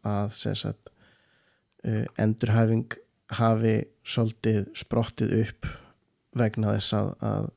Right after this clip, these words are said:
það hefur verið svo margir blindaðir í, í stríðinu, það var svo mikið af, af blinduðum,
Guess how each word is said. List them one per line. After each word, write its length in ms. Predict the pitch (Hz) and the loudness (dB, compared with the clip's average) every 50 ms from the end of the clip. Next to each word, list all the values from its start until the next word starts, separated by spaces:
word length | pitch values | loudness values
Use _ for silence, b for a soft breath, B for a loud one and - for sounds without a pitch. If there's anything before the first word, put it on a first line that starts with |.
| _ | _
það 200 | _ - - 120 | _ 0 2 4
hefur 120 | 113 107 107 | 4 6 4
verið 200 | 104 110 110 101 | 4 2 2 0
svo 100 | - 113 | 0 2
margir 520 | 113 110 113 123 117 - - 120 117 - - - - - - _ | 2 2 2 0 0 -2 0 0 0 -2 -2 -10 -12 -16 -10 _
blindaðir 680 | - 120 113 113 120 127 - - 127 120 117 113 113 | 2 4 4 4 4 2 2 4 4 4 4 4 2
í, 100 | 113 107 104 - | 2 -2 -2 -4
í 160 | - 113 110 | -4 -4 -4
stríðinu, 640 | 107 - - - - 120 127 139 143 147 151 147 135 | -4 -4 -4 0 2 4 4 6 6 4 4 2 0
það 160 | - - - 113 | -2 -4 -4 -2
var 120 | 107 - | -2 -2
svo 80 | 123 120 | -2 0
mikið 340 | 123 127 123 - - 131 | 0 0 0 2 2 2
af, 140 | 123 117 101 | 2 2 0
af 160 | - 110 107 | -2 -4 -4
blinduðum, 580 | - 117 120 127 127 - 131 123 120 117 113 107 | 0 0 0 0 0 0 0 2 2 2 0 -2